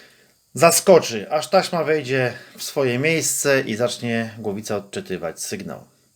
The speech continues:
Także, no, jest, jest bardzo, bardzo duży progres. Druga strona, również petarda.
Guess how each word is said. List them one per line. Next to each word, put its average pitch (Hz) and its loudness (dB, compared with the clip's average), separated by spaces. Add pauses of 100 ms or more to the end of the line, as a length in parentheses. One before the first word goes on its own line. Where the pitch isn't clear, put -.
Także, 120 0
no, 123 2
jest, 117 0
jest 101 -2
bardzo, 123 4
bardzo 101 -4
duży 90 -6 (440)
progres. 143 4 (760)
Druga 120 -2
strona, 117 -2 (1900)
również 110 -6
petarda. 101 -2